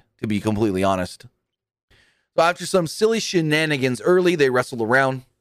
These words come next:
for a little while. There were a lot of back and forth exchanges where each man tried to one-up the other, and then the other would get the upper hand, and then the other would get the upper hand. And this went, went on for quite a few minutes. Uh, the heat came when Adam Cole countered a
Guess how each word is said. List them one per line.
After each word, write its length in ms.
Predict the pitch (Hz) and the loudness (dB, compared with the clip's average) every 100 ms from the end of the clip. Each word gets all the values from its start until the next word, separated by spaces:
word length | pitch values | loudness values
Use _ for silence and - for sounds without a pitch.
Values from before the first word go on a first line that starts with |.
| _ _ | _ _
for 100 | 107 | -2
a 40 | |
little 200 | 90 87 | 0 0
while. 400 | 92 117 101 82 _ _ _ _ _ _ - | 2 2 2 -4 _ _ _ _ _ _ -2
There 80 | 139 | 2
were 60 | |
a 80 | 135 | 4
lot 220 | 135 165 | 4 2
of 160 | 151 95 | 0 0
back 260 | 127 123 143 | 0 0 -2
and 120 | 135 | -4
forth 280 | 120 120 - | -2 -2 -4
exchanges 680 | - 113 101 92 120 - _ _ _ _ _ - | -8 -6 -4 -4 -4 -6 _ _ _ _ _ -4
where 100 | 113 | 0
each 220 | 131 - | 0 0
man 180 | 127 127 | 0 0
tried 260 | 127 120 - | 0 -2 -2
to 240 | 117 104 - - | -4 -4 -6 -2
one-up 340 | 165 175 156 | 0 0 -2
the 160 | 143 151 | 0 2
other, 260 | 151 143 - _ | 2 -2 -8 _
and 80 | 110 | -4
then 80 | 110 | -2
the 140 | 107 | 0
other 120 | 135 135 | 2 0
would 140 | 117 | 0
get 120 | 127 | -2
the 100 | 127 | 0
upper 160 | 123 117 | 0 0
hand, 260 | 127 127 | -2 0
and 60 | 110 | -2
then 80 | 90 | -2
the 100 | 98 | -2
other 140 | 131 | 0
would 120 | 127 | 0
get 120 | 120 120 | -2 0
the 120 | 123 | 0
upper 140 | 120 | -2
hand. 160 | 120 131 | -2 0
And 100 | 123 | 0
this 140 | 226 | 0
went, 300 | 247 262 - _ _ | 0 -2 -2 _ _
went 120 | 277 269 | -2 2
on 200 | 240 233 | 2 0
for 120 | 127 | -4
quite 240 | - 160 | 0 0
a 80 | 131 | 0
few 260 | - 147 143 | -4 -4 0
minutes. 500 | 110 98 - - - _ _ _ _ _ _ _ | 0 -2 -8 -20 -20 _ _ _ _ _ _ _
Uh, 60 | 120 | -4
the 80 | 113 | -2
heat 200 | 180 165 | -6 -6
came 300 | 151 165 165 | -4 -4 -4
when 220 | 101 87 _ | -8 -12 _
Adam 240 | 127 139 127 | -2 -2 -2
Cole 260 | 135 135 | 0 0
countered 380 | 139 131 139 139 | 2 -2 0 0
a 240 | 123 110 | 0 0